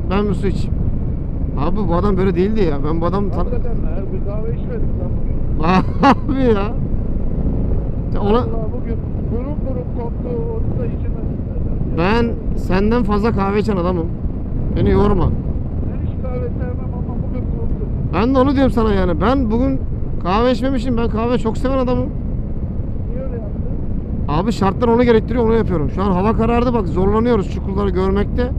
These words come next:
Speaker 1: Ben hava kararmamasına yarım saat varken oturup da orada fi-, kahve içemem. Bak elli kilometremiz kaldı. Kahve isteydik şu an daha yüz kilometremiz vardı bizim burada.
Speaker 2: Belki gözünün benim açıktı.
Speaker 1: Benim gözüm feri zaten açık ya abi.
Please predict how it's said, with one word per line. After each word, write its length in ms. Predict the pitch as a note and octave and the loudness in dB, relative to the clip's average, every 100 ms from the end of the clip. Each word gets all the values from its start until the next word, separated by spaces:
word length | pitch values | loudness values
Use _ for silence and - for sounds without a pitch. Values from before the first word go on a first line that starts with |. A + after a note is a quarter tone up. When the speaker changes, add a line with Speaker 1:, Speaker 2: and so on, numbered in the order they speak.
| - - - - - - | -4 -4 -4 -4 -4 -2
Speaker 1:
Ben 120 | F#3 | 0
hava 260 | G3 G#3 A#3 | 2 2 0
kararmamasına 720 | A3+ A#3+ A#3+ A3+ A3+ A3 A3+ | 0 0 2 0 0 0 0
yarım 180 | G3 A3 | 0 0
saat 280 | A3 A#3 F#3+ | 0 -2 0
varken 280 | A#3 A3+ G#3 | 0 0 0
oturup 320 | G3 A#3+ A3 | -2 -2 0
da 40 | |
orada 160 | A3 G#3 | 0 0
fi-, 240 | - - | -2 -4
kahve 300 | - F#3+ G#3+ | -2 0 2
içemem. 320 | A#3+ G#3+ G3+ C#3 - - - - - - - | 2 2 0 -2 -4 -2 -2 -2 -6 -6 -4
Bak 120 | B3 - A3+ | -2 -2 -2
elli 180 | B3 | 0
kilometremiz 500 | A#3+ A3+ F3+ F3 D3+ | 2 2 2 0 0
kaldı. 300 | D#3 D3+ C#3 - - - - - - | 0 0 0 -2 -4 -6 -6 -4 0
Kahve 280 | F3+ A#3+ | 4 4
isteydik 320 | D4+ - C#4 B3+ | 4 2 0 0
şu 140 | B3+ | 2
an 120 | B3+ | 2
daha 100 | C4 | 2
yüz 140 | C#4+ A3+ | 2 2
kilometremiz 440 | C4 B3 A#3+ G3+ | 2 2 2 2
vardı 200 | F#3+ E3 | 2 0
bizim 200 | D#3 D#3 | -2 -2
burada. 160 | C#3 B2+ - - - - - - - - - - | -2 -4 -4 -6 -4 -4 -4 -4 -4 -4 -2 -2
Speaker 2:
Belki 340 | - - - | 0 0 0
gözünün 360 | G3+ - - - - | -2 -2 -2 -4 -4
benim 360 | A#2 - - | -6 -6 -6
açıktı. 200 | - - - - - - - | -4 -2 0 0 -2 -2 0
Speaker 1:
Benim 240 | E3+ G#3+ F3 | 2 2 2
gözüm 260 | F#3+ A3 | 2 2
feri 220 | - G#3 G3+ | 0 0 0
zaten 220 | G#3 A3+ | 0 0
açık 260 | G3 A#3 | -2 -2
ya 80 | F#3 | -2
abi. 140 | F#3+ | -2